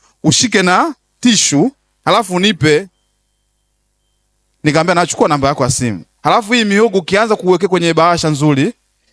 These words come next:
eh, na tishu, iuze elfu moja mia tano. Halafu niambie kama utakosa wateja." Nikamwambia, "Naomba nitakufuatilia." Baada ya wiki nikamfuatilia, nikampigia simu. "Unaendeleaje?" Nikamwambia, "Brother, naendelea vizuri." "Ehe, umeshafanya hiyo tulichokuambia kufanya?" "Yeye nishafanya."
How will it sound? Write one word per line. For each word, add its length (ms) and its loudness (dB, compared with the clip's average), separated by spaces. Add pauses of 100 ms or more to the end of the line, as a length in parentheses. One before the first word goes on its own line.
(220)
eh, 1000 2
na 140 0
tishu, 440 0 (240)
iuze 260 4
elfu 160 -2
moja 160 0
mia 120 0
tano. 340 -4 (1000)
Halafu 340 -2
niambie 460 2
kama 200 0
utakosa 260 0
wateja." 400 -4 (1300)
Nikamwambia, 320 -2
"Naomba 200 0
nitakufuatilia." 640 -2
Baada 160 0
ya 60 2
wiki 200 0
nikamfuatilia, 560 -2
nikampigia 460 -2
simu. 260 -8
"Unaendeleaje?" 640 -2 (600)
Nikamwambia, 240 -6
"Brother, 180 -2
naendelea 260 -4
vizuri." 500 -8 (460)
"Ehe, 320 -4
umeshafanya 580 -2
hiyo 120 0
tulichokuambia 400 0
kufanya?" 260 -4
"Yeye 120 0
nishafanya." 500 -8